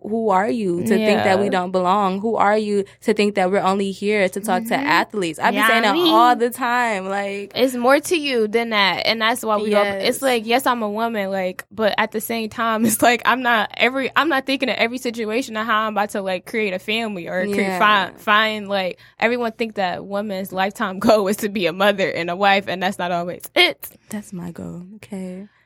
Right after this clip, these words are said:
Speaker 1: I wanna be a mom so <laughs> bad. So. <laughs>
Speaker 2: Like, your, when I say lifetime goal, I think it's like, it's nothing more else that you could want besides that.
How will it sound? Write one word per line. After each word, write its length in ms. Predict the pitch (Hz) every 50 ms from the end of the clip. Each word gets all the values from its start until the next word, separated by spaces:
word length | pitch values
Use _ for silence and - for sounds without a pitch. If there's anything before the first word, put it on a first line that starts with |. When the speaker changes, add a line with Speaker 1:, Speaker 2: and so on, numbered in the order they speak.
| _ _ -
Speaker 1:
I 120 | - 214 214 220
wanna 240 | 214 202 202 190 185
be 80 | 180
a 40 | - -
mom 500 | - - 587 - 880 - - 415 392 640 -
so 240 | 440 427 - 523 480
<laughs> 0 |
bad. 460 | 226 214 202 196 202 202 196 196 - _ _ -
So. 560 | - - 254 226 214 202 196 196 202 240 240 226 - 285 320 302 370 262 523 -
<laughs> 40 | _ _ _ _ _ _ _ _ _ _
Speaker 2:
Like, 240 | - 226 233 226 - -
your, 480 | 240 208 226 233 202 202 185 123 87
when 160 | - 240 240
I 100 | 247 269
say 180 | - - 302 285
lifetime 460 | 262 240 240 254 - 285 220 214 220
goal, 100 | 214 208
I 120 | 202 202 208
think 180 | - 220 220
it's 140 | 208 226 208
like, 140 | 202 190 -
it's 180 | 127 214 202
nothing 380 | 220 208 202 202 - 190 180 180
more 220 | 185 190 180 165
else 280 | 120 107 175 180 180 196
that 240 | - 165 156 - -
you 80 | 185
could 160 | 185 - 190 165
want 360 | 170 180 180 165 139 - -
besides 560 | 175 185 190 - 170 151 147 135 120 - -
that. 360 | - 131 120 117 - - -